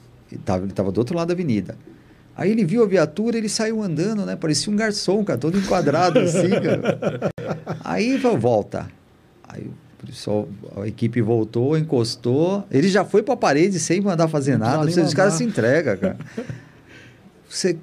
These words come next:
Speaker 1: você tava fazendo dentro da casa?" "Não, não tava fazendo nada dentro da casa, não." Tá disponível até no canal aí, ó, no Instagram, isso aí. "Não, tava não, senhor, não tava não." "Ou então eu sou mentiroso?"
Speaker 2: <laughs>
Speaker 1: Né? Porque a pegada é essa, né? "Então eu sou mentiroso?" "Não, senhor, não tava não, não."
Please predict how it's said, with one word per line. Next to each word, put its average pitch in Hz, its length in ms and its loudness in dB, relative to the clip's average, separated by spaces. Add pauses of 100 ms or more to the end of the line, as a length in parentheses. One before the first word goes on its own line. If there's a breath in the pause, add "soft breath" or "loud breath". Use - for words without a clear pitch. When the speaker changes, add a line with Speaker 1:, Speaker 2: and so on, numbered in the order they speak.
Speaker 1:
você - 180 -8
tava 175 400 0
fazendo 139 260 -2
dentro 131 160 0
da 120 80 4
casa?" 120 160 -2
"Não, 139 260 4
não 214 120 0
tava 196 140 -2
fazendo 202 240 -2
nada 220 160 0
dentro 208 140 2
da 202 100 2
casa, 175 300 0
não." 127 180 2
Tá - 120 2
disponível 233 460 2
até 202 120 0
no 269 120 -2
canal 147 420 2
aí, 120 140 4
ó, 131 100 4
no 113 120 0
Instagram, 104 540 0
isso 104 220 -8
aí. - 120 -10 (580 loud breath)
"Não, 143 160 2
tava 185 220 0
não, 180 200 2
senhor, 143 260 -2
não 110 60 -4
tava 160 240 -4
não." 135 240 0 (640)
"Ou 139 80 0
então 143 140 2
eu - 20 4
sou 151 140 0
mentiroso?" 139 680 2 (120)
Speaker 2:
<laughs> - 320 -14 (340)
Speaker 1:
Né? 135 300 2 (100)
Porque - 300 -8
a - 100 -4
pegada 202 420 2
é 277 140 4
essa, 107 320 0
né? 120 200 0 (300 loud breath)
"Então 180 140 2
eu 175 40 2
sou 180 120 0
mentiroso?" 156 600 2 (340)
"Não, 160 180 2
senhor, - 160 -2
não 117 80 0
tava 190 240 -2
não, 202 240 2
não." 185 160 -4